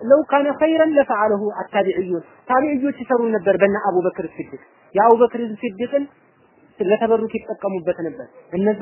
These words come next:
ምርጥ ትውልዶች ካልሰሩት ደግሞ በአሁኑ ሰዓት አንሰራው፣ አንሰራው። መሻይኾቻችንን ኑሒቡሁም፣ እንወዳቸዋለን፣ ዱዓ እናደርግላቸዋለን።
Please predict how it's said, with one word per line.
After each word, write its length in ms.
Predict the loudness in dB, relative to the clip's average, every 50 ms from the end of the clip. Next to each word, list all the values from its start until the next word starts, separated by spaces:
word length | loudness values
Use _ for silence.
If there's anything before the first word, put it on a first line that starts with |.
| 2
ምርጥ 240 | 2 0 -2 -4 -6 -8
ትውልዶች 500 | -8 -6 -6 -6 -6 -6 -6 -8 -10 -6
ካልሰሩት 480 | -2 -2 -2 -2 -4 -6 -8 -8 -8 -6
ደግሞ 180 | -6 -6 -4 -2
በአሁኑ 240 | -2 -2 -2 -2 -6
ሰዓት 260 | -6 -8 -8 -8 -10 -14 _ _ _ _ _ _ _
አንሰራው፣ 500 | -8 -6 -6 -6 -6 -8 -12 -14 -14 -16 -20 _ _ _ _ _ _ _ _ _ _ _ _ -16
አንሰራው። 480 | -12 -12 -12 -12 -12 -14 -16 -16 -16 -18 _ _ _ _ _ -14
መሻይኾቻችንን 840 | -10 -8 -6 -6 -6 -6 -10 -8 -6 -8 -8 -6 -8 -8 -6 -6
ኑሒቡሁም፣ 500 | -6 -6 -6 -6 -8 -6 -6 -6 -6 -8 -8 -8
እንወዳቸዋለን፣ 840 | -6 -2 -2 -2 0 0 -2 -2 -2 -6 -10 -12 -12 -12 -14 -20 _ _ _ _ _ _
ዱዓ 180 | -4 -4 -2 0 -2
እናደርግላቸዋለን። 1040 | 0 0 0 0 0 -2 -4 -4 -6 -4 -4 -4 -6 -6 -10 -16 -16 -16 -18 -20